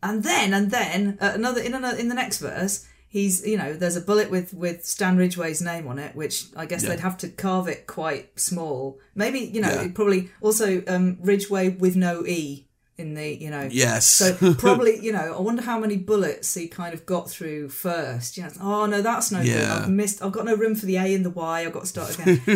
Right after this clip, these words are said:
Speaker 2: <laughs>
Speaker 1: Anyway, so a bullet with Stan Ridgway's name on it flies towards him.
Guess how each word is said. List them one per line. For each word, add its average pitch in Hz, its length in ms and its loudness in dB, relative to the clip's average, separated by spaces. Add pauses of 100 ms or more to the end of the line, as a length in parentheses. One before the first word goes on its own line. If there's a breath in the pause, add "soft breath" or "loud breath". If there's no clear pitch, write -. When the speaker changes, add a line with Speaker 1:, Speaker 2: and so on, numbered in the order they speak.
Speaker 2:
<laughs> - 40 -6
Speaker 1:
Anyway, 202 560 2
so 202 160 0
a 214 40 4
bullet 269 300 2
with 180 100 2
Stan 240 320 0
Ridgway's 214 440 2
name 185 180 0
on 143 80 -6
it - 140 -12
flies 175 300 -2
towards 170 200 -4
him. 175 140 -12